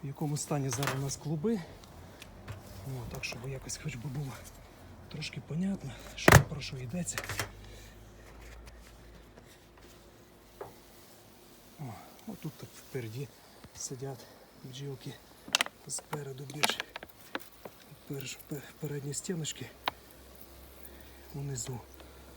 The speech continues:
клубочки. Тихонечко.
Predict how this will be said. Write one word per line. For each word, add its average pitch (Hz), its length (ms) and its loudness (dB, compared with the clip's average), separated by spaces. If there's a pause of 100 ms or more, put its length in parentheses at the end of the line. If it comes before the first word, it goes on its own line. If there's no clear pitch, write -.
(300)
клубочки. 131 560 -4 (3250)
Тихонечко. 180 680 4